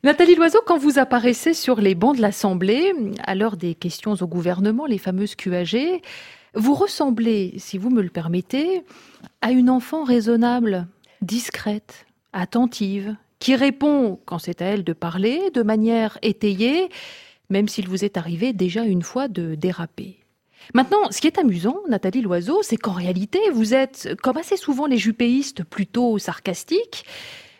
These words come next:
Vous avez l'air d'aimer la politique, ce qui est loin d'être le cas de tous nos ministres. Et puis vous êtes aussi, vous, la diplomate, issue de ce corps on ne peut plus phallocrate, vous êtes, Nathalie Loiseau, délibérément féministe. Pourtant, reconnaissez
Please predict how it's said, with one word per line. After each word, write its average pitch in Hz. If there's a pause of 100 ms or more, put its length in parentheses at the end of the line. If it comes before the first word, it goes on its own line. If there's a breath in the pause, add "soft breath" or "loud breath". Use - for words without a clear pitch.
Vous 254
avez 262
l'air 247
d'aimer 262
la 190
politique, 196
ce -
qui 220
est -
loin 233
d'être 220
le 202
cas 226
de 165
tous 208
nos 180
ministres. 233
Et 220
puis -
vous 226
êtes 160
aussi, 175 (160)
vous, 254
la 175
diplomate, 196
issue 262
de 220
ce -
corps 240
on 202
ne 190
peut 202
plus 214
phallocrate, 190
vous 202
êtes, 349
Nathalie 185
Loiseau, 185 (120)
délibérément 208
féministe. 247 (320)
Pourtant, 311 (640 loud breath)
reconnaissez 294